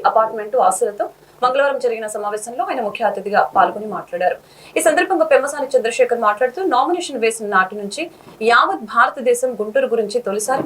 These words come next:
మాట్లాడుకుంటుంది. సింహం సింహం అని చెప్పుకొని జగన్ ఎన్నికలు వచ్చేసరికి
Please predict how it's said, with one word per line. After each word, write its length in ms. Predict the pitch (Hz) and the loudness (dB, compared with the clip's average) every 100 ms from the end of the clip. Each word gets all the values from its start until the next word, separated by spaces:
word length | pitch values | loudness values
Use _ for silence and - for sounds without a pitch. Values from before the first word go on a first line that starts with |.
| 208 | -2
మాట్లాడుకుంటుంది. 680 | 175 170 165 165 170 - - - - - | -2 -4 -6 -8 -8 -6 -8 -10 -16 0
సింహం 280 | 320 349 403 381 | 4 6 4 2
సింహం 260 | 294 311 320 | -2 0 -2
అని 100 | 285 277 | 2 4
చెప్పుకొని 400 | 240 247 247 240 214 | 4 4 2 2 -2
జగన్ 240 | 214 247 269 220 | 0 0 2 2
ఎన్నికలు 300 | 269 285 208 | 2 2 0
వచ్చేసరికి 520 | 196 226 214 196 - | 0 2 2 2 -4